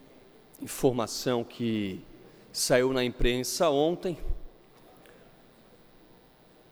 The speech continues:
por parte do governo do estado, uma assinatura do governador. Eu confesso que, no primeiro momento, eu não acreditei, achei que fosse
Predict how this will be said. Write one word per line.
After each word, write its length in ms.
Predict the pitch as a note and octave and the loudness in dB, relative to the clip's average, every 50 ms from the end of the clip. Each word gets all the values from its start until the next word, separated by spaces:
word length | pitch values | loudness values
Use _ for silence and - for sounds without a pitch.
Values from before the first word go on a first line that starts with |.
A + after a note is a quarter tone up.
| - - - | -20 -6 0
por 220 | C3 B2+ A#2+ - | 2 2 2 0
parte 720 | - - - C3 B2 B2+ A#2 - - - - - - - - - - - - - - - - - - - - - - - - - - - - - - - - | 0 2 4 6 6 4 2 -2 -8 -10 -10 -10 -12 -12 -14 -14 -16 -20 -20 -20 -20 -20 -20 -20 -20 -20 -20 -20 -20 -20 -20 -20 -20 -20 -20 -20 -20 -20 -18
do 220 | - A2 C3 E3 F#3 | -2 2 4 6 8
governo 480 | E3 C#3 A#2+ A2+ A#2+ B2+ B2+ C3 B2 | 6 6 4 4 0 0 0 0 0
do 60 | A2 | -2
estado, 440 | G#2 - - - C#3 C#3 E3+ F3 D3 | -4 -4 -2 0 0 0 2 0 0
uma 160 | B2+ A#2 A2+ | 0 0 0
assinatura 800 | A2 - - - D3 C3+ A2+ G#2 - - - C#3+ E3 F#3 F#3 E3 | 0 -2 -2 0 0 0 0 -2 -4 -4 -2 0 2 4 4 4
do 100 | B2+ A#2+ | 4 2
governador. 720 | G#2+ A#2 A2+ G#2 A2+ A2 G#2 G2+ G2 A#2 C3+ D#3+ E3+ - - - - - - - - - - - - - | 0 -2 0 0 0 -2 -2 0 2 4 4 4 2 0 -6 -16 -18 -20 -20 -20 -20 -20 -20 -20 -6 2
Eu 160 | - B2+ C3 | 4 4 4
confesso 880 | - - D3 C3 A#2 - - - D#3 D#3+ D#3 - - - - - - - - - - - - - - - - - - - - - - - - - - | 4 4 2 2 2 0 0 2 4 4 4 4 0 -6 -10 -10 -12 -14 -16 -18 -20 -20 -20 -20 -20 -20 -20 -20 -20 -20 -20 -20 -20 -20 -20 -20 -4
que, 160 | - C#3 C#3 | 0 2 2
no 100 | D3+ D3 | 4 2
primeiro 300 | D3 D3+ C#3+ D#3 D3+ D3+ | 2 2 4 4 4 4
momento, 480 | D3 C#3+ C#3 C3 C#3 C#3+ C#3 C3+ - | 4 2 2 4 2 2 0 0 2
eu 60 | D3 C#3 | 2 2
não 160 | C#3 C#3+ C#3+ | 4 4 2
acreditei, 840 | C#3+ - D#3+ D3 C#3+ C3+ C3+ C#3 - C#3+ D3+ E3 G3 F#3 - - - - - - - - - - | 2 0 -2 -2 -2 -2 -4 0 2 4 6 6 4 2 -2 -12 -18 -20 -20 -20 -20 -20 -20 -14
achei 220 | - - - C#3 A#2+ | -6 0 4 4 4
que 80 | - | 2
fosse 560 | - - - C#3 C#3 - - - - - G2 | 0 2 4 4 4 4 2 -2 -4 -4 -6